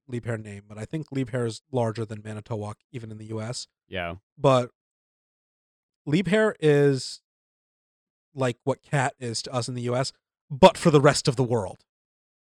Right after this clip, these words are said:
Speaker 2: As I said before, Liebherr is a German company and was founded in nineteen forty-nine by Hans Liebherr. And the company was initially focused on producing cranes and other construction equipment, but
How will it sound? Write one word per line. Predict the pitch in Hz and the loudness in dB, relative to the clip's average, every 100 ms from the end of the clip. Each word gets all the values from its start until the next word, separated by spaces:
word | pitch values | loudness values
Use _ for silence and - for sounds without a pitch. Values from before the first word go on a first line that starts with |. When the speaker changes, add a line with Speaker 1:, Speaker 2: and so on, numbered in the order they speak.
| - | -4
Speaker 2:
As | 117 117 | 0 0
I | |
said | 110 110 | -2 -4
before, | 95 117 104 | -6 -4 -4
Liebherr | 98 117 117 123 101 | -2 -4 -2 0 0
is | 98 | -2
a | |
German | 95 104 92 | -6 -6 -6
company | - 107 98 82 80 98 _ - | -6 -8 -8 -10 -10 -12 _ -18
and | 92 - | -18 -16
was | 95 | -16
founded | - 101 95 95 95 | -8 -4 -4 -4 -6
in | 90 85 71 _ _ _ | -8 -12 _ _ _ _
nineteen | - 101 98 101 | -8 -4 -4 -6
forty-nine | 92 110 101 98 92 92 | -10 -6 -4 -4 -6 -6
by | 92 87 - | -4 -6 -6
Hans | 95 90 90 | -8 -8 -10
Liebherr. | 98 95 90 82 95 - _ | -10 -10 -6 -6 -6 -10 _
And | 95 92 92 | -20 -16 -8
the | 92 - _ - | -8 -10 _ -8
company | 117 107 | -8 -4
was | 95 | -6
initially | 101 104 101 | -4 -4 -4
focused | 92 95 95 92 - | -6 -8 -8 -10 -10
on | - 98 90 87 | -6 -6 -6 -8
producing | - 101 - 90 | -6 -6 -4 -10
cranes | - 95 95 92 | -6 -4 -4 -4
and | 90 | -4
other | 90 85 | -4 -6
construction | - _ 85 76 - | -10 _ -14 -14 -16
equipment, | - - 76 92 - | -18 -20 -18 -16 -16
but | 78 76 | -16 -18